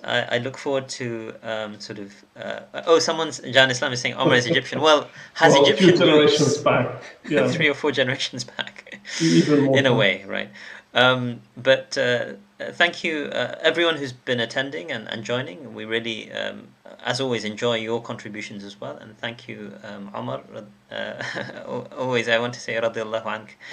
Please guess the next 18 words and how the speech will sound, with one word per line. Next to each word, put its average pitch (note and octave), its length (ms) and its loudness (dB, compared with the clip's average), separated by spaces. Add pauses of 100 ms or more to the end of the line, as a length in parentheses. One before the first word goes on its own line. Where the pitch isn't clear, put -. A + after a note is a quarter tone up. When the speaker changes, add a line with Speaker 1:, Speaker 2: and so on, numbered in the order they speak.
(140)
Speaker 1:
um, D#3+ 540 4
<laughs> - 520 2
as C#3 80 0
a B2 80 2
kind B2 240 -2
of G#2 80 -6
reflex. B2 400 -2 (540)
Speaker 2:
Yeah. B2 180 4
Speaker 1:
And, B2+ 300 0
uh, A#2+ 320 2 (160)
and B2 200 -2
of A2+ 140 -8
course, A2+ 240 -6
thank A#2 320 -8
you A2 200 -10
to G2+ 260 -14
Martin G#2 360 -12
Whittingham G2+ 320 -16